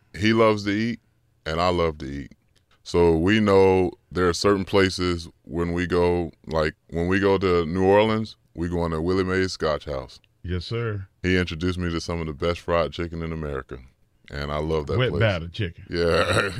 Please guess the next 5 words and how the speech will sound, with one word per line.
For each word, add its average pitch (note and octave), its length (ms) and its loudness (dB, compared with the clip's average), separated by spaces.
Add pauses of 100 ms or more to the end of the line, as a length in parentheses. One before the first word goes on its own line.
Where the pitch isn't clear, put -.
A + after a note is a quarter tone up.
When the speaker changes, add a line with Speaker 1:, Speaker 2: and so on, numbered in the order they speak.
(240)
Speaker 1:
<laughs> - 300 -20
Speaker 2:
Woo! E4 100 2
Speaker 1:
And, B4 340 4
um, F2 540 2 (800)
<laughs> A#5+ 420 -12